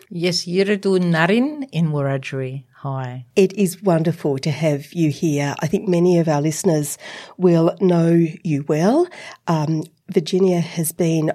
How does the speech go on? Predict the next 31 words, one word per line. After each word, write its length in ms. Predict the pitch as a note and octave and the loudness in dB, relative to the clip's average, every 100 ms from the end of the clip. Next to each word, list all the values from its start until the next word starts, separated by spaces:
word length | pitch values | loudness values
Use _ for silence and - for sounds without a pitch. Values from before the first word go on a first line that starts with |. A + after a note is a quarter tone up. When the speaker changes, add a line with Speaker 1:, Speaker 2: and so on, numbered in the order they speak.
| - | -2
Speaker 2:
on 300 | F3 F3+ F#3 F3+ | 0 2 2 0
the 100 | E3+ | -4
pod 420 | - E3 D3 D3+ | -4 -6 -4 -4
a 60 | - | -4
number 340 | E3 F#3 A3 | 0 2 4
of 100 | F3+ | 2
times 360 | F3 C#3+ C3 - | 0 -4 -4 -4
in 80 | B2+ | -6
the 80 | B2+ | -6
past 500 | - B2+ C3+ - - - - - | -8 -8 -8 -10 -12 -16 -18 -2
and 180 | F#3 F3+ | 2 4
has 160 | F#3+ | 4
also 400 | G#3 G#3+ - G3 | 2 2 0 0
been 360 | E3+ F3+ E3 E3+ | 2 2 0 0
on 140 | D#3+ | -2
our 160 | E3 D3 | 0 0
sibling 420 | - - - D#3+ | 0 0 2 0
program, 460 | C3+ - - F3 C4 | -2 -6 0 2 2
Democracy 460 | - C3 E3+ - | -2 -4 -4 -6
Sausage. 600 | - D3 - C4+ - - - - - - - - | -6 -4 -2 -2 -2 -6 -10 -14 -14 -16 -18 -16
Virginia 640 | - G#3 B3 A#3+ B3 A#3+ A#3 - | -4 -2 0 2 4 2 2 2
is 380 | G3 F#3 E3+ - | 4 4 0 -2
inaugural 640 | G3+ G3 G3 G#3 G#3+ G#3 | 0 2 2 2 4 4
Indigenous 640 | F#3 E3+ G3 F3 G3 F3 E3+ | 4 0 -2 -4 -2 -2 -4
postdoctoral 680 | - F3 E3+ F3+ E3+ - D3 | -4 -4 -4 -6 -6 -8 -8
fellow 520 | - E3+ F3 G3+ A3 | -4 -2 0 0 0
with 300 | F#3+ E3 - | -2 -4 -4
the 240 | - E3+ D#3+ | -2 -2 0
A 180 | F#3 F#3+ | 0 0
N 100 | F3+ | 0
U's 480 | E3+ E3 D#3+ D3+ | 0 0 -2 -4